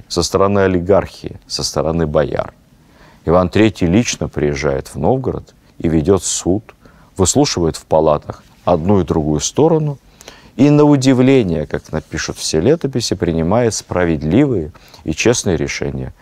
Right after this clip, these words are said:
главным образом в пользу людей небогатых,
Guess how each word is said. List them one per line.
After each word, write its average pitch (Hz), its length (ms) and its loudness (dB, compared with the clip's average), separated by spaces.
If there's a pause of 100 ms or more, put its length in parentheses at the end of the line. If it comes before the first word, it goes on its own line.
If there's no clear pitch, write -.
(220)
главным 95 440 2
образом 143 400 0
в - 100 -12 (140)
пользу 151 400 0 (180)
людей 104 400 2
небогатых, 110 840 0